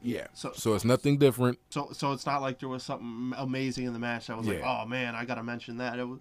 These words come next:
Speaker 1: Yeah.
Speaker 2: what we expected. I thought it was a good match and everything. Don't
Speaker 1: Yeah.
Speaker 2: get me wrong.
Speaker 1: Yep.
Speaker 2: But as far as the wow factor and something new, we've seen the match before. So it's not like, damn,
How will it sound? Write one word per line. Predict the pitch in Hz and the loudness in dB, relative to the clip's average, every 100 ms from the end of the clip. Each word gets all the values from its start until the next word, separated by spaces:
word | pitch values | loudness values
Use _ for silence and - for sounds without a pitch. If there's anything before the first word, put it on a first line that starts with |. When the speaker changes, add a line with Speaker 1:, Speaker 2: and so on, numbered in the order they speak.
| 110 | -6
Speaker 1:
Yeah. | 107 95 73 76 - _ _ | -4 -4 -6 -12 -18 _ _
Speaker 2:
what | 180 170 | 0 2
we | |
expected. | 165 - 180 175 | 2 2 0 2
I | - | 0
thought | 247 - | 4 4
it | |
was | 151 | 2
a | 139 | 0
good | 123 | -2
match | 139 311 135 | 0 -2 -2
and | 107 | -4
everything. | 110 120 131 | -4 -6 -4
Don't | 143 147 | 2 4
Speaker 1:
Yeah. | 123 | 4
Speaker 2:
get | |
me | 113 | 2
wrong. | 156 127 - - 165 | 0 -2 -6 -16 -10
Speaker 1:
Yep. | 110 123 _ - | -8 -8 _ -4
Speaker 2:
But | 139 139 123 - _ _ _ _ _ | 2 4 4 -2 _ _ _ _ _
as | 127 - | -8 2
far | 147 139 | 4 4
as | 127 | 2
the | 131 | -2
wow | 117 127 147 | 2 4 4
factor | 143 151 143 143 | 4 0 0 -4
and | 123 - | -6 -4
something | 147 123 | -4 -2
new, | 127 160 185 - _ | 0 2 0 -4 _
we've | 151 151 | -2 -2
seen | 220 143 | -4 -4
the | |
match | 101 - - | -6 -10 -16
before. | - - - | -18 -14 -12
So | 135 123 | -4 -2
it's | 123 | 0
not | 147 127 | 2 2
like, | 131 - | -2 -6
damn, | - 135 117 95 | -6 -2 -2 -6